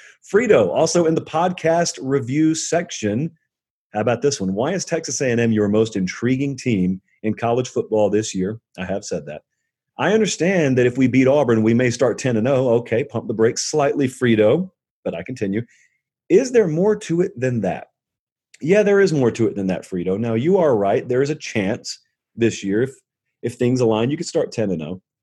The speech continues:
Hadn't beaten Auburn yet with Jimbo in town, trying for a third time this year. But let's say they do start ten and oh. I mean, let's pause there, put the bookmark there. Let's pretend they're ten and oh.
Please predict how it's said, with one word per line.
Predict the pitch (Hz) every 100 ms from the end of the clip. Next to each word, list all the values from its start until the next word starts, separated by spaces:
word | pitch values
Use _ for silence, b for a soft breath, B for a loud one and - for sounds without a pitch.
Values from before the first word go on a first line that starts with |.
| _ _ _ _
Hadn't | 127 127
beaten | 127 127
Auburn | 123 131 127
yet | - 110 - _
with | 110 95
Jimbo | 107 98 92
in | 87
town, | 80 82 98 110 _ _ _ -
trying | 101 101 104
for | 110
a | 101
third | 107 113 117
time | 107 92
this | 80 76
year. | 76 80 - _ _ _
But | 147 175
let's | 240 190
say | 170
they | 175
do | 104 104
start | - 87 73
ten | - 90
and | 76
oh. | 64
I | 80
mean, | 110 110 104
let's | 135 -
pause | - 160 170 127
there, | 117 113
put | 110 -
the | 123
bookmark | 127 120 113 110
there. | 104 104
Let's | 107 -
pretend | 101 - 107
they're | 95
ten | - 98
and | 85
oh. | 71